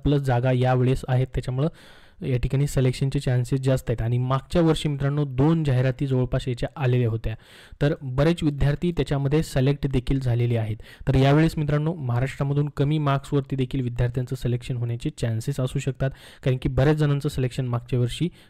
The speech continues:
झालेलं आहे, दोन जाहिराती आलेल्या होत्या. तर यासाठी महत्त्वाचं अजून फक्त मराठी उमेदवारच अर्ज करू शकतात,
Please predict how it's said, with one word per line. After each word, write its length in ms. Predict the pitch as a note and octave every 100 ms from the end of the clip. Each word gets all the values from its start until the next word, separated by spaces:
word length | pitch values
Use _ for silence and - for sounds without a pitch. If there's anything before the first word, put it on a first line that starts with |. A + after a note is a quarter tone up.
| -
झालेलं 360 | B2+ B2+ C#3 B2
आहे, 80 |
दोन 220 | B2 C#3+ C#3
जाहिराती 360 | A#2+ A#2 A2+
आलेल्या 260 | A2 G#2+ G#2+
होत्या. 160 | G#2+ A2 - -
तर 60 | C3
यासाठी 520 | C#3 D3+ D#3+ D#3+ F#3 - C3
महत्त्वाचं 500 | B2+ D3+ D#3 D3 E3
अजून 360 | C#3 C3+ D3+ - - -
फक्त 260 | C#3 -
मराठी 520 | D#3+ B2 A#2+ C3+ C#3+
उमेदवारच 360 | D#3 D3 D3 C#3+
अर्ज 240 | C#3 C3
करू 160 | C3 C3
शकतात, 340 | B2 C3+ C3+